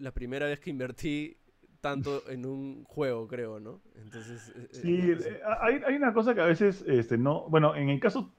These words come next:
Speaker 2: tuyo y mío que tenemos cierto background, voy a decir, artístico,
Speaker 1: Mm.
Speaker 2: ¿ya? O de diseñadores, es que a veces la caja, no importa qué tan barata sea, el arte de la caja es tan bueno
Speaker 1: Sí.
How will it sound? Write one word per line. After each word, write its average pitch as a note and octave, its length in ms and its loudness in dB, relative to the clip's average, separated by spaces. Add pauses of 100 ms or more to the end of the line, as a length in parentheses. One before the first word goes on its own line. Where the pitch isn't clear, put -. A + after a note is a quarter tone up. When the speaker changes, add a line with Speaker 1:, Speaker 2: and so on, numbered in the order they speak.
(160)
Speaker 2:
tuyo F#3 220 4
y F3 40 6
mío F3+ 320 4
que E3 100 0
tenemos D3+ 640 0
cierto D3 420 2
background, C#3+ 760 6
voy C3+ 240 2
a - 20 6
decir, C#3+ 180 2
artístico, B2 680 -2 (180)
Speaker 1:
Mm. B2 220 -10
Speaker 2:
¿ya? A#2 160 2
O B2+ 140 2
de A#2 60 6
diseñadores, A#2 680 0 (460)
es E3+ 120 2
que F3+ 80 8
a E3+ 40 12
veces F3 220 6
la C#3+ 200 6
caja, D3 320 6
no D#3+ 100 6
importa G3 320 4
qué D#3 60 -2
tan E3 200 4
barata C3 280 8
sea, C3 360 2 (240)
el B2+ 160 2
arte G3 320 8 (280)
de B2+ 80 -4
la A2+ 180 2
caja C#3+ 240 2
es - 220 -4
tan D#3+ 300 6
bueno C3 500 6 (100)
Speaker 1:
Sí. - 200 -20